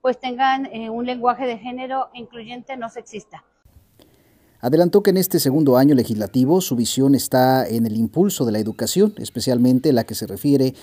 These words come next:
Speaker 2: a la primera infancia. Por cierto, anunció que en la primera semana de noviembre participará en un congreso internacional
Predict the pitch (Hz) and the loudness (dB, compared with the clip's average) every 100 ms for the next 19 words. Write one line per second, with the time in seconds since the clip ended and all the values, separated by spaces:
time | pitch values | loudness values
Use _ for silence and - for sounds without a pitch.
0 | - - - 117 117 117 120 117 - 139 | -20 -8 -2 2 2 2 2 0 2 4
1 | 190 170 120 208 233 - 156 - - 170 | 4 4 4 2 2 0 -2 -2 2 0
2 | - 196 - - - 247 220 - 175 185 | 2 0 0 -10 2 4 4 4 4 4
3 | 160 135 127 139 143 117 123 131 120 110 | 2 4 4 4 2 2 4 4 2 2
4 | 135 135 135 147 175 208 208 - 196 147 | 4 6 6 2 0 0 -2 -2 2 4
5 | 143 143 147 131 113 123 127 127 110 104 | 4 4 4 2 0 0 0 -2 -2 -4
6 | 98 113 147 131 | -2 0 2 2